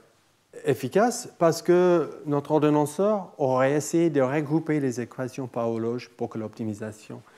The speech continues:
marche bien. Donc, qu'est-ce qu'on fait ?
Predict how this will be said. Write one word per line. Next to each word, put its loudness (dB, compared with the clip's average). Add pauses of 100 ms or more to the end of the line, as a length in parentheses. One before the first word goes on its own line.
(260)
marche -10
bien. -12 (880)
Donc, 0
qu'est-ce 2
qu'on 4
fait ? 0